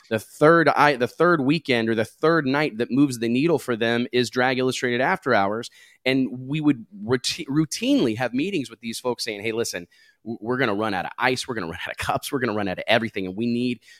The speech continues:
we need you to be ready." We've got a hundred thousand dollars worth of inventory on sto-, on hand at all times at Envy Nightclub. We've got twenty-five V I P tables.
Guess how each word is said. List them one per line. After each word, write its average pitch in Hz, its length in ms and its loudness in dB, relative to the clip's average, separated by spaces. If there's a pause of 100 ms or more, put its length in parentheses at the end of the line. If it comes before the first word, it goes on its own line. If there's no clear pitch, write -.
(100)
we 113 120 0
need 131 320 4
you 139 180 2
to 123 60 2
be 113 220 0
ready." 104 480 4 (240)
We've 123 100 0
got 113 140 6
a 95 60 2
hundred 143 280 2
thousand 135 300 4
dollars 131 300 4
worth 123 100 -2
of 113 80 -4
inventory 131 560 0
on 127 240 2
sto-, 127 320 0
on 127 200 2
hand 127 280 -2
at 110 160 -2
all 131 220 6
times 151 500 2
at 139 140 2
Envy 143 240 2
Nightclub. 147 560 4 (200)
We've 123 140 -2
got 92 220 0
twenty-five 147 640 2
V 143 160 2
I 135 100 2
P 147 260 -2
tables. 151 540 2